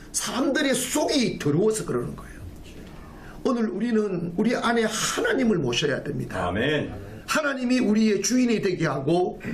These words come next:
Speaker 1: 하나님이 우리의 주인이 되게 하면 하나님의 말씀과 정의가 우리를 다스려야 된다는 것이죠.
Speaker 2: 아멘.
Speaker 1: 우리는 믿어야 됩니다.
Speaker 2: 아멘.
Speaker 1: 저는,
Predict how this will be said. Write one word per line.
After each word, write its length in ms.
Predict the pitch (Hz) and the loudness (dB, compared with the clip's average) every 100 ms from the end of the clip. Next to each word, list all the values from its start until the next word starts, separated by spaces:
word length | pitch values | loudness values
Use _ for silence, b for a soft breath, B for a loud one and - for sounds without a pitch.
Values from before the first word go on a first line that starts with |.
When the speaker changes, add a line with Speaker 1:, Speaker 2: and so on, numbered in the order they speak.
| - | -2
Speaker 1:
하나님이 460 | 269 262 233 226 | 0 2 4 4
우리의 260 | 208 220 214 | 4 4 2
주인이 380 | - 226 220 202 | 2 4 4 4
되게 180 | 190 180 | 2 2
하면 300 | 160 170 170 | 2 2 2
하나님의 500 | 175 220 214 202 190 | 2 0 2 2 2
말씀과 680 | 151 165 - 208 208 202 - | 2 0 2 2 2 0 -4
정의가 800 | - 170 214 240 240 247 - B B B B - | -2 0 2 2 2 0 -2 B B B B 0
우리를 420 | 185 220 196 175 | 4 4 4 0
다스려야 520 | - - - 180 139 | -2 -2 0 2 0
된다는 400 | - 131 117 - | 0 -2 -2 -2
것이죠. 400 | - - - - 80 80 | -2 -2 -2 -6 -10 -12
Speaker 2:
아멘. 840 | 85 90 104 110 92 87 82 80 - - B B B B B B B B - - - - - - - - - - - - - - - - - - | -10 -6 -2 -2 0 -2 -4 -10 -14 -18 B B B B B B B B -10 -6 -4 -6 -16 -18 -20 -20 -18 -18 -18 -20 -20 -18 -18 -18 -18 -4
Speaker 1:
우리는 280 | 208 233 220 | -2 2 2
믿어야 360 | 262 233 202 160 | 2 2 2 2
됩니다. 600 | 135 131 - 135 139 - - | 0 0 0 -2 -4 -8 -14
Speaker 2:
아멘. 440 | - 87 104 135 - - - - - | -14 -10 -10 -10 -12 -18 -18 -20 -4
Speaker 1:
저는, 500 | 233 220 190 170 | 2 2 2 -6